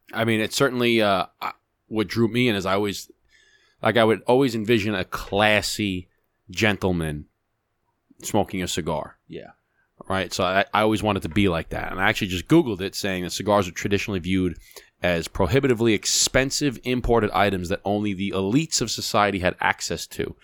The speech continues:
Speaker 2: Yep.
Speaker 1: which is exactly what we said. The average Joe Schmo was not smoking a cigar. They couldn't afford it. It wasn't available to them. But the elites had access to it. All the upper echelon of society would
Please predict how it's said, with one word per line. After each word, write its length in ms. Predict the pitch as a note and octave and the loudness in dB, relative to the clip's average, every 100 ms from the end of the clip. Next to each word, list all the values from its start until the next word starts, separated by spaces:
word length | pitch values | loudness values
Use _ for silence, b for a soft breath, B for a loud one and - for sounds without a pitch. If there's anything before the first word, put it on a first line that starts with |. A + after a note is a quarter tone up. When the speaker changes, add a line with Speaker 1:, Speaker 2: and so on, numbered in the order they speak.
| B | B
Speaker 2:
Yep. 80 | E2+ | -14
Speaker 1:
which 80 | E2+ | -10
is 40 | F2 | -4
exactly 340 | F#2+ F2+ F#2 | -2 -2 -4
what 100 | D#2 | -6
we 60 | E2 | -6
said. 380 | - G#2 E2 - b b b _ | 0 0 0 -6 b b b _
The 100 | - | 0
average 360 | A2 B2+ B2 G2+ | 4 4 2 -2
Joe 140 | B2+ | 0
Schmo 260 | A2+ - A2 | 0 2 0
was 100 | F#2+ | 2
not 160 | G2 - | -2 -2
smoking 240 | G2 F2 | -6 -6
a 40 | |
cigar. 280 | E2+ - F#2 | -8 -2 0
They 80 | F#2 | 0
couldn't 220 | - A2 | -2 -4
afford 400 | G#2 - E3 B2 | -4 0 2 2
it. 160 | D#2 - b b | 0 -12 b b
It 80 | G#2 | 0
wasn't 280 | A2+ A#2+ B2 | 2 4 2
available 440 | G#2 B2 C#3 F#2+ | 4 4 4 2
to 140 | - F2 | -2 -6
them. 240 | D2+ D2+ _ b b b b b _ _ _ _ | -6 -14 _ b b b b b _ _ _ _
But 160 | C3 A2 | -2 0
the 120 | G#2 | 0
elites 400 | F#2+ B2 E3 - | 2 2 0 -2
had 320 | F2 E2+ D#2+ - | -2 -2 -8 -8
access 420 | F2 - - E2+ | -8 -6 -10 -10
to 160 | - F2+ | -4 -4
it. 140 | F#2+ _ _ - | -4 _ _ -6
All 160 | A2+ G#2+ | 0 2
the 180 | G2+ - | 0 0
upper 280 | A#2 - A2 | 0 0 0
echelon 680 | A#2 - A#2 G2+ E2+ E2 D#2+ | 0 2 0 0 -2 -4 -8
of 140 | F2 - | -10 -8
society 760 | G2+ - A2 A2 E2+ D#2 D#2 _ _ _ _ _ _ - | -4 2 2 2 -2 -10 -16 _ _ _ _ _ _ -4
would 340 | G#2+ G2 E2 | 2 2 0